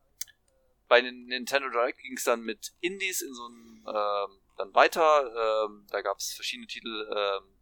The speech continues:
der erste hieß Various Daylife. Äh, sah ganz, ganz nett aus. Ist so ein bisschen, ähm, ja, äh, man sieht so, äh, ja, es ist sehr anime-mäßig, R P G.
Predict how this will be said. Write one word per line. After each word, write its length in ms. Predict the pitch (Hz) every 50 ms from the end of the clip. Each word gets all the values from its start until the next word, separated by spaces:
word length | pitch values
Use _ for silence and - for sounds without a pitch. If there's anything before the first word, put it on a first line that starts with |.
| - -
der 160 | 107 95 -
erste 240 | - 113 - - 113
hieß 320 | 95 107 104 - - - _
Various 420 | - 117 131 151 151 139 127 - -
Daylife. 600 | - 117 135 160 175 185 - - - - - - - _ _ _ _ _ _ _ _ -
Äh, 520 | - 120 117 117 113 113 110 110 110 110 - _ _ _ _ _ _ _ _ _
sah 260 | - - - 349 381
ganz, 320 | - - 170 139 - -
ganz 240 | - 139 123 - -
nett 200 | - 143 151 -
aus. 240 | - 101 101 - -
Ist 140 | - - -
so 140 | 120 113 110
ein 80 | 110
bisschen, 580 | 107 - - 117 110 107 104 104 104 101 107 -
ähm, 460 | 107 107 101 101 98 98 98 95 95 _ _ _ _ _ _ _ _ _ _ _ _ _ _ - - _ -
ja, 340 | - 104 98 98 - - - -
äh, 260 | - 104 101 98 95 - _ _ _ _ _ _ _ -
man 100 | 104 98
sieht 160 | 120 123 -
so, 240 | - 117 110 107 92
äh, 800 | - 107 107 104 104 101 101 104 104 104 104 101 98 - - - _ _ _ _ _ -
ja, 160 | 98 98 - -
es 180 | - - - -
ist 160 | - - -
sehr 220 | - 107 110 101 -
anime-mäßig, 720 | 123 131 139 135 131 131 127 123 127 - - - - -
R 140 | - - 117
P 160 | - - 107
G. 420 | 101 - - - 135 160 180 185